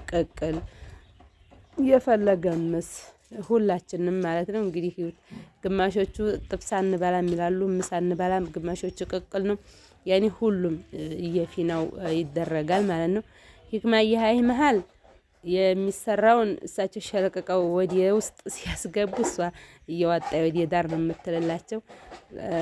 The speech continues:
ሁለተኛ ስራ ይላል ይሄ ቴሌ ሙጭቅላው ማለት ነው። አታውጭ ምናምን ብሎ ይቆጣታል ማለት ነው። ይሄ የምታዩት እና በጣም ያስቃሉ ማለት ነው።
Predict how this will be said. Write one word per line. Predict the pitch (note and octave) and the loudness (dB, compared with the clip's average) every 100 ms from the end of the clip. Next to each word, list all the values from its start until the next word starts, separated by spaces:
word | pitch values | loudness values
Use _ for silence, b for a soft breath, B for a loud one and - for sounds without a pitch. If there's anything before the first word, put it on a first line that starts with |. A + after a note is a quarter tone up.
| D#3+ D#3 F3+ | 0 -2 0
ሁለተኛ | B3 C#4 - C4+ C4+ C4 C4 | 2 2 2 0 2 2 0
ስራ | B3+ A3 | 2 4
ይላል | G3 F#3 | 4 4
ይሄ | F#3 F#3+ | 2 0
ቴሌ | F#3+ F3+ E3+ | -2 -4 -2
ሙጭቅላው | E3+ E3 - F3+ A3 | -4 -6 -4 -2 0
ማለት | A3 F3+ | 0 -2
ነው። | F3 G3+ | 0 -2
አታውጭ | - C4+ B3 - E3+ | -2 0 0 0 -2
ምናምን | A3+ A#3+ G#3+ F#3+ | 0 2 2 0
ብሎ | E3 E3+ | -2 -2
ይቆጣታል | F3+ - F3+ - F3+ D#3 G#3 G3+ | -2 -6 -14 -8 -8 -4 -2 -2
ማለት | F#3 E3+ E3 | -2 -2 -2
ነው። | D#3+ | -2
ይሄ | F3 | -2
የምታዩት | F3 E3+ F3 - D#3 D#3+ b b b b _ _ _ _ _ _ | -2 -4 -6 -6 -8 -8 b b b b _ _ _ _ _ _
እና | - F3 F#3+ F#3 | -2 0 2 2
በጣም | F3+ G3 F#3+ E3 D#3 F3 E3+ E3+ | 0 -2 -2 -4 -4 -2 -2 0
ያስቃሉ | E3+ D#3+ - - F3 E3+ F#3+ | -2 -4 -10 -8 -4 -2 -2
ማለት | F#3+ E3+ F#3 A3 | -2 -2 -2 -2
ነው። | A#3+ | -4